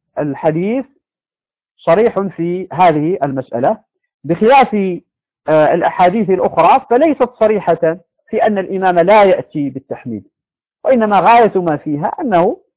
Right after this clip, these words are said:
كما ذكرنا في التأمين، أن الإمام إذا قال: "سمع الله لمن حمده"، المأمومون يقولون: "ربنا ولك الحمد"، لكن ليس فيها أن ال-،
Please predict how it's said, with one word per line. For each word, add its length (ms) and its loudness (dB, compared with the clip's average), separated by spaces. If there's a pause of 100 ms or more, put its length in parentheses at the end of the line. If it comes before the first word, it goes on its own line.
كما 200 0
ذكرنا 380 0
في 80 -6
التأمين، 380 -6 (460)
أن 200 4
الإمام 420 0
إذا 200 4
قال: 400 2 (840)
"سمع 240 2
الله 220 4
لمن 240 -2
حمده"، 440 -6 (760)
المأمومون 600 0
يقولون: 320 2
"ربنا 440 0
ولك 200 -4
الحمد"، 240 -20 (480)
لكن 240 -2
ليس 300 2
فيها 220 2
أن 160 0
ال-، 420 -2